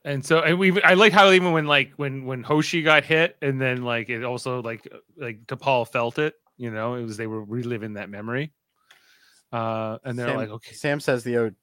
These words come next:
Speaker 2: outrageous Okana also was, uh, s-,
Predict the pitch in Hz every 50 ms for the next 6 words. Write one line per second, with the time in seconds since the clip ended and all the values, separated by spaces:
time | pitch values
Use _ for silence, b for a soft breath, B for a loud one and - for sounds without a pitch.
0 | _ - 131 127 123 - 95 104 123 139 147 131 143 123 117 - 113 98 - _
1 | _ _ - - 120 120 110 95 90 90 87 - _ _ _ - - 110 113 -
2 | - 98 92 92 87 90 95 90 90 90 - 95 92 92 95 - _ _ _ _
3 | _ _ _ _ _ - -